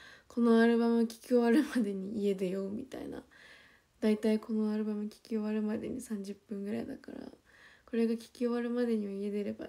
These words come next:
多分大丈夫みたいな感じで使う時もある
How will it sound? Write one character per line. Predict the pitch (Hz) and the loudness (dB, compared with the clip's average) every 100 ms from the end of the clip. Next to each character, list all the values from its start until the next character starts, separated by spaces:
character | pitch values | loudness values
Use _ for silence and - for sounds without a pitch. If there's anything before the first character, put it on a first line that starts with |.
| - _ _ | -16 _ _
多 | - 196 | -16 -10
分 | 196 | -8
大 | 185 196 | -4 -2
丈 | 202 | -2
夫 | 190 - | -4 -10
み | - | -14
た | - | -14
い | |
な | - | -16
感 | - 240 233 | -6 -2 0
じ | 233 | 0
で | 269 247 233 - _ _ _ - - - - | 0 0 -2 -10 _ _ _ -20 -18 -18 -16
使 | - 220 | -8 -4
う | 214 | -2
時 | 226 220 214 | -4 -4 -4
も | 196 190 | -4 -8
あ | |
る | 190 - | -14 -16